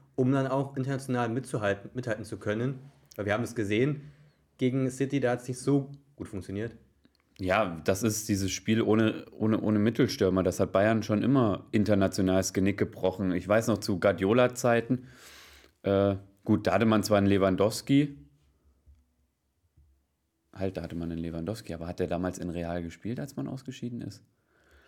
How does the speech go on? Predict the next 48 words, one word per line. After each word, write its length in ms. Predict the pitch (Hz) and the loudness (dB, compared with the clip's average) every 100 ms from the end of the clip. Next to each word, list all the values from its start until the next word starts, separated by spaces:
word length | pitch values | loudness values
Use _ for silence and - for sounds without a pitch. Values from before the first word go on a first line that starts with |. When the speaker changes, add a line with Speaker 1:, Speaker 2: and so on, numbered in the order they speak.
| _ | _
Speaker 1:
Ich 180 | _ | _
weiß 100 | 104 | -20
es 60 | - | -20
nicht 180 | - - | -20 -14
Speaker 2:
Ich, 160 | - 92 | -12 -8
Speaker 1:
genau. 120 | 107 | -4
Speaker 2:
ich 180 | 98 - | -4 0
meine 240 | 98 113 | 4 4
nämlich 260 | 113 110 98 | 4 4 2
nicht, 220 | 113 117 | 0 0
da 40 | |
hat 120 | 98 110 | 0 2
man 100 | 101 | 2
so 80 | 107 | 4
mit 240 | 110 - | 2 0
dieser 240 | 101 98 | 0 2
falschen 520 | 104 - 123 127 117 110 | 2 2 0 2 2 4
Neun 320 | 117 151 156 | 4 4 2
gespielt 720 | 139 - 135 135 135 135 - | 2 0 2 6 6 4 2
und 240 | 104 104 | 0 2
dann 320 | 107 107 107 98 | 2 4 2 2
dieser 220 | 98 101 | 2 2
Ballbesitzfußball 1160 | 98 131 139 123 131 - - 131 135 131 123 | 4 4 2 2 0 -2 -2 -2 2 4 4
und 220 | 110 110 101 - - - - - - - - | 4 2 -2 -12 -20 -20 -18 -18 -18 -18 -12
Speaker 1:
Es 160 | - - | -10 -4
klappt 240 | - - | -4 -2
ja 140 | 143 92 | -2 0
auch. 260 | 90 85 - _ | -2 -4 -14 _
Speaker 2:
Ja. 480 | - 95 104 131 139 | -6 -2 0 2 2
Speaker 1:
Bei, 100 | 117 | 0
bei 140 | 101 113 | -2 -4
Vereinen, 320 | 113 104 113 | -4 -2 -2
aber 160 | 120 | 0
bei 100 | 113 | 0
Bayern 120 | 147 185 | 0 0
hat's 120 | 170 | -2
bis 100 | 160 | -4
jetzt 120 | 156 | 0
noch 60 | 160 | -2
nicht 100 | 151 | -2
so 100 | 160 | -6
wirklich 340 | 135 143 143 | -4 -4 -2
Speaker 2:
Nein, 100 | 95 | 0
Speaker 1:
funktioniert. 460 | 101 110 127 90 87 | 4 4 4 2 -2
Da, 80 | 110 | -2
Speaker 2:
Bayern 360 | - 127 147 | 2 4 4
Speaker 1:
da 80 | 123 | 4
Speaker 2:
braucht 360 | 117 156 - | 2 2 2